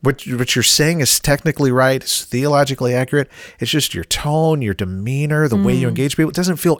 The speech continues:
Speaker 1: anything like Jesus.
Speaker 2: Yeah.
Speaker 1: You're standing up for Jesus,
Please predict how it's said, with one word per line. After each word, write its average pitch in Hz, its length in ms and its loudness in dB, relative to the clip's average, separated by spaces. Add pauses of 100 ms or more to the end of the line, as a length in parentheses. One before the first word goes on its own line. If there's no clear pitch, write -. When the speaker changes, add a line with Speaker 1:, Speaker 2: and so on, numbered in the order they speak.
(100)
Speaker 1:
anything 156 500 -2
like 131 480 -2
Jesus. 110 560 -2
Speaker 2:
Yeah. 156 240 -8 (180)
Speaker 1:
You're - 60 -14
standing 135 340 2
up 202 140 2
for - 140 -2
Jesus, 101 480 0